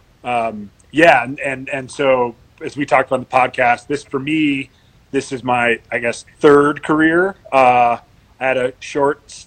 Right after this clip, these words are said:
I went to law school and then, um, had a short stint as a, as a lawyer. And then I did environmental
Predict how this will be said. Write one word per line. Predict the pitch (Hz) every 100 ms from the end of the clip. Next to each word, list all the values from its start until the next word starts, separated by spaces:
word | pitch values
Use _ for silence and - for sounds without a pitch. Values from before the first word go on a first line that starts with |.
| -
I | 135
went | 160
to | 143
law | 135 143
school | 139 - 135 123 127 131 _ _ _ -
and | 139 131 131
then, | 127 127
um, | 127 120 117 110 104
had | 123 127
a |
short | - 135 135
stint | - - 135 131 - -
as | 123 117
a, | 120 -
as | 120
a | 117
lawyer. | 113 127 123 120 123 147 _ _ _ -
And | 123
then | 127
I | 127
did | - 131 131
environmental | 123 113 127 127 131 123 120 120